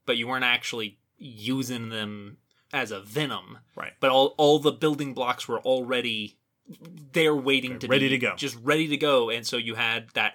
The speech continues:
Speaker 1: acceptation, that using that previous thing to then make a bunch of venomous groups.
Speaker 2: Mm-hmm.
Speaker 1: Ooh, interesting.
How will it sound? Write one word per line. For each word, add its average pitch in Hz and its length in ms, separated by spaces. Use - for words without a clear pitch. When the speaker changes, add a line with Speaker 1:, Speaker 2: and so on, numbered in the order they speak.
Speaker 1:
acceptation, 127 760
that 110 200
using 123 500
that 117 160
previous 123 520
thing 110 360
to 120 140
then 107 280
make 107 140
a 101 80
bunch 110 260
of 101 120
venomous 110 280
groups. - 500
Speaker 2:
Mm-hmm. 110 880
Speaker 1:
Ooh, 151 400
interesting. 117 420